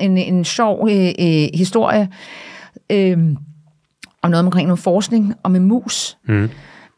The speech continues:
Speaker 1: at man... Øh, som på, på en eller anden måde, så kan, altså, det er som om, at man rent faktisk har fundet muligheden, hvordan man rent faktisk bliver yngre,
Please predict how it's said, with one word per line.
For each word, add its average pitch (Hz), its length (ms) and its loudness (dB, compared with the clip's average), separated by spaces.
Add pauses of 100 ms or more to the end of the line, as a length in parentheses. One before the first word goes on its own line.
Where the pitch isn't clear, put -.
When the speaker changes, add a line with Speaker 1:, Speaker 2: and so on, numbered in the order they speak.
(760)
Speaker 1:
at 180 120 0 (100)
man... 170 320 2
Øh, 151 540 2 (400)
som 175 200 0
på, 180 60 4
på 175 140 -2
en - 0 -
eller - 120 -2
anden 247 160 2
måde, 220 180 2
så 214 120 -2 (140)
kan, 208 200 2
altså, 196 160 2
det 190 80 2
er 214 40 2
som 226 140 -2
om, 202 120 0
at 190 260 -2
man 185 240 2
rent 190 180 0
faktisk 190 240 -2
har - 20 -14
fundet 220 360 0 (120)
muligheden, 214 360 2
hvordan 180 160 2
man 196 120 0
rent 185 160 0
faktisk 175 160 -2
bliver 190 160 0
yngre, 208 280 0